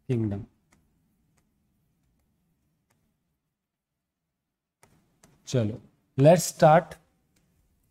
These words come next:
तो भाई, एनिमल किंगडम, ये हमने last plant किंगडम किया था, आज हम एनिमल किंगडम करेंगे। तो सबसे पहला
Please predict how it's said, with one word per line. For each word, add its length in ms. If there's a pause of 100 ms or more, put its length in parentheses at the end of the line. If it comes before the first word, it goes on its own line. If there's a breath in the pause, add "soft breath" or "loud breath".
(680)
तो 80
भाई, 120
एनिमल 580
किंगडम, 360
ये 100
हमने 240
last 460
plant 320
किंगडम 380
किया 220
था, 160 (500)
आज 240
हम 140
एनिमल 440
किंगडम 400
करेंगे। 420 (4000)
तो 80
सबसे 380
पहला 580